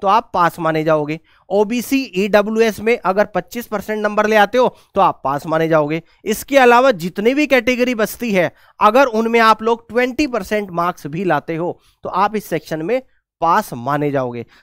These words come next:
साथ ही साथ यहाँ पर सेक्शनल कट ऑफ भी है, यानी कि थर्टी परसेंट, ट्वेंटी फ़ाइव परसेंट और ट्वेंटी परसेंट मिनिमम मार्क्स होने जरूरी है। अब दोस्तों आगे बढ़ लेते हैं। अब इसी में टियर टू में आग-, आगे वाला क्या चेंज हुआ है,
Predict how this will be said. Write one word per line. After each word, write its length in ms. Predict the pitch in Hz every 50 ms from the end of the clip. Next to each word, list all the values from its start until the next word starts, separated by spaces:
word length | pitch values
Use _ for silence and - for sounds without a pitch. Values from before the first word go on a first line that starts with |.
| _ -
साथ 300 | - 202 185 214 214 277
ही 80 | 254
साथ 280 | - 254 233 247 214 214
यहाँ 180 | 196 175 190
पर 140 | 196 247 240 208
सेक्शनल 520 | - 220 202 - - - 220 220 220 214
कट 220 | 196 208 185 - 185
ऑफ 140 | 180 175 151
भी 140 | 147 175 156
है, 200 | 139 139 123 - - _ _ _ _ _ _
यानी 260 | - 156 170 180 196
कि 140 | 190 233 247 202 -
थर्टी 360 | - 180 175 170 - 240 240
परसेंट, 500 | 214 240 226 208 - 233 226 233 220 -
ट्वेंटी 300 | 190 185 180 175 214 220
फ़ाइव 220 | 208 208 208 202
परसेंट 320 | 208 208 202 233 226 226 220
और 60 | 214
ट्वेंटी 320 | - 202 196 196 196 214
परसेंट 360 | 202 208 190 214 262 285 269 - _ _ _ _ -
मिनिमम 480 | 160 196 233 254 285 294 302 302 262
मार्क्स 320 | 226 196 202 226 - - 175
होने 280 | 151 143 165 202 220 196
जरूरी 380 | 151 170 151 147 143 143 147 127
है। 180 | 131 120 110 - _ _ - _ _ _ -
अब 180 | 190 226 214
दोस्तों 340 | 202 220 220 208 - 240 214
आगे 220 | 185 180 175 196 190
बढ़ 140 | 185 175
लेते 280 | 170 170 170 160 170 165
हैं। 80 | 170 175 - _ _ _ -
अब 180 | 208 247 233 262
इसी 220 | 240 - 269 254 254
में 120 | 247 226
टियर 300 | - - 240 240 262 262 262
टू 160 | 262 254 247
में 160 | 247 254 247
आग-, 320 | - 170 175 180 196 208 190
आगे 320 | 196 196 202 208 233 240
वाला 200 | 240 240 240 240
क्या 200 | - 233 226 220
चेंज 240 | 220 - 233 226 208
हुआ 140 | 196 185 185
है, 100 | 190